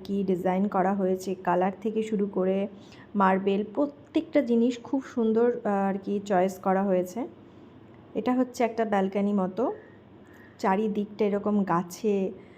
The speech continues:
ভরা, মানে এত ভালো লাগছে দেখতে, সবুজ একদম। গ্রাম বাংলার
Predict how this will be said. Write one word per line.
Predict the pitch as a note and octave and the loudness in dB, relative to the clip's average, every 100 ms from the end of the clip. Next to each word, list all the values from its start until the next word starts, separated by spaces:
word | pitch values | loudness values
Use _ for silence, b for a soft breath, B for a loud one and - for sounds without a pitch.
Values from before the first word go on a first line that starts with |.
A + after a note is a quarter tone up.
| B B G#3+ | B B -6
ভরা, | G3+ G3+ F#3 F#3+ | -4 0 2 2
মানে | A3+ G#3 | 2 0
এত | G3+ F#3 A#3+ A#3+ | -2 -2 0 0
ভালো | G3+ G3 F#3+ | 0 0 2
লাগছে | F#3+ F#3+ - - | 2 -2 -4 -4
দেখতে, | A3 F#3+ F#3+ - G#3+ | 0 -2 -4 -2 -2
সবুজ | A3+ - F3 F#3+ G#3 G3+ | -2 -4 -2 -2 0 0
একদম। | F#3 F#3 F#3 A3 - - B B B B F#3+ | -2 -2 -4 -4 -6 -16 B B B B 0
গ্রাম | F#3+ F#3+ | 2 2
বাংলার | G#3 A3+ A#3+ B3+ | 2 2 2 0